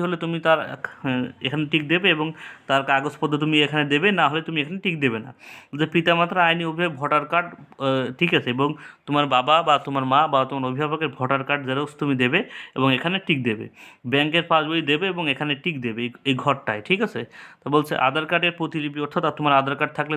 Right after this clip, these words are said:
তুমি এখানে দেবে এবং এখানে তোমার টিক দেবে। বলছে পিতামাতা যদি আধার কার্ড দেওয়া হয় তো পিতামাতা আইনি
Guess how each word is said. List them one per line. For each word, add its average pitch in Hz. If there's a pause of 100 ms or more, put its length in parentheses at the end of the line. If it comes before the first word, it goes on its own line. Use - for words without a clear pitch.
তুমি 143
এখানে 143
দেবে 156
এবং 165 (460)
এখানে 147
তোমার 156
টিক 165
দেবে। 120
বলছে 156 (140)
পিতামাতা 160 (400)
যদি 151
আধার 151
কার্ড 165
দেওয়া 156
হয় 170
তো 170 (100)
পিতামাতা 147
আইনি 143